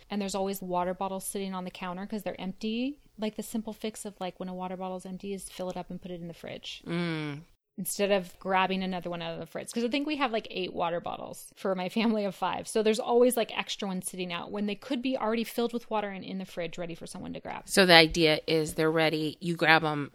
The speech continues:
Speaker 2: Okay, so you fill 'em and you put 'em in the fr-, okay, I get it.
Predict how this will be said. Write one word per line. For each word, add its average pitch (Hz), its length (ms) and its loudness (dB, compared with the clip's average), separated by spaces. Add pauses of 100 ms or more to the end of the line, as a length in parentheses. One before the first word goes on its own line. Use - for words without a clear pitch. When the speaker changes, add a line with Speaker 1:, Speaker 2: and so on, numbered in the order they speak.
Speaker 2:
Okay, 185 280 6
so 170 160 -2
you 180 80 2
fill 156 300 0
'em 151 100 -2
and 147 80 -2
you 151 60 -2
put - 160 -8
'em 151 80 0
in 143 40 -2
the 143 80 -6
fr-, - 120 -14 (100)
okay, 165 200 -2
I 139 80 -4
get - 160 -6
it. - 160 -10